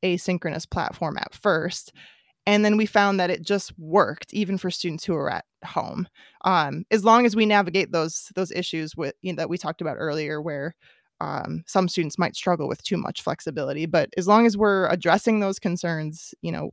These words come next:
we don't usually have a, too much of a problem with that. But it's been great. We've, we've gained more students, more programs, um, over the years. Word of mouth has been wonderful for us.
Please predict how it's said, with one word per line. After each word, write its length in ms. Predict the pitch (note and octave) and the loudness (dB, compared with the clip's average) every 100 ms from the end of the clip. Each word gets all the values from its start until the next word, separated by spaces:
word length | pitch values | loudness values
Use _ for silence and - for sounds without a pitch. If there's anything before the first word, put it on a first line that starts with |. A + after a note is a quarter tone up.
| - | -8
we 80 | D#3+ | -8
don't 200 | D#3+ - | -6 -8
usually 280 | E3 E3 | -10 -8
have 160 | F3+ E3 | -6 -4
a, 240 | D#3+ F#3 - _ _ _ _ _ _ _ | -4 -6 -10 _ _ _ _ _ _ _
too 120 | - G3+ | 2 4
much 200 | F#3+ F3 | 4 0
of 80 | |
a 60 | D#3+ | -4
problem 340 | - F3+ G#3+ | 0 2 2
with 140 | D#3 - | 0 -2
that. 260 | D3 D#3 - | 0 0 2
But 220 | F3 D#3+ - - - - | 2 2 -2 -20 -20 0
it's 160 | G#3+ - | 2 6
been 220 | A#3 G#3+ | 6 6
great. 380 | F#3 G#3 E4 - _ - | 8 8 6 2 _ -2
We've, 320 | G3+ F#3 F#3 - A3 | 0 0 -2 -14 -8
we've 360 | F#3+ E3+ E3+ - - | -6 -6 -8 -10 -2
gained 400 | G#3 F#3 F3+ F#3 _ | 0 0 -4 -8 _
more 280 | F#3+ G3+ A3+ | 2 4 6
students, 540 | A#3 - A3+ A#3 A3 G3+ | 2 0 2 2 2 -2
more 220 | F#3+ A3 | 0 0
programs, 920 | - G3+ G3+ F#3+ G3 G3+ G#3+ - - - - _ - | 2 4 4 2 2 2 0 -2 -8 -14 -20 _ -2
um, 320 | F3 E3 D#3+ | 0 0 0
over 260 | G3 F#3+ G3 | 0 2 2
the 140 | F#3 | 2
years. 420 | F3 F#3 F#3+ G3 | 2 2 2 0
Word 260 | F3+ F#3 G3+ | 0 0 0
of 100 | F#3+ | 0
mouth 260 | E3 F3+ | -4 -4
has 140 | G3 E3 | -4 -4
been 280 | D#3+ D3 D#3 | -2 -4 -2
wonderful 540 | F#3 G#3+ A3+ A#3+ A#3 | 0 2 2 2 2
for 240 | - A3+ | 2 2
us. 480 | A3+ A#3 A#3+ - - | 2 2 -2 -8 -8